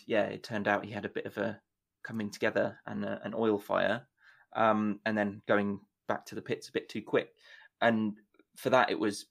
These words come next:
yeah, we were kind of just absorbing in, um, the race as it was going into night. Um, must have been about midnight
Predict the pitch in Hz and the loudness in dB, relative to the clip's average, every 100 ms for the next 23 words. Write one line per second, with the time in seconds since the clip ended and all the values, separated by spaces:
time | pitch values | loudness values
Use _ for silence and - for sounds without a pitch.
0 | _ _ _ _ _ - 120 98 104 123 | _ _ _ _ _ -2 2 2 2 0
1 | 117 113 110 107 104 - _ - - 107 | 6 8 8 6 4 -2 _ -14 -6 -4
2 | 104 120 - 110 98 110 113 107 107 107 | -2 -4 -2 -4 -2 0 2 2 0 2
3 | 104 104 - _ _ - - - - - | 0 -2 -8 _ _ -16 -14 -14 -14 -18
4 | - _ _ _ _ _ _ _ _ _ | -20 _ _ _ _ _ _ _ _ _
5 | 104 107 110 107 - - 104 101 110 110 | -2 4 6 6 2 -2 -2 0 2 4
6 | 107 104 104 104 98 92 _ _ _ - | 2 -2 0 4 4 2 _ _ _ -18
7 | - 104 107 101 - - 117 - 113 107 | -12 -12 -12 -14 -14 -12 -12 -8 -2 0
8 | 110 101 113 107 110 101 | 0 0 -2 -2 0 -2